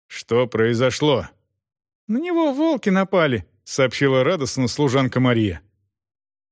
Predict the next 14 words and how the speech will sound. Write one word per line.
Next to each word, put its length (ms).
Волков 520
сурово 540
глянул 480
на 140
неё. 320
Она 320
сразу 440
замолчала. 760
«Я 300
всё 300
сделал, 580
как 240
вы 120
сказали», 760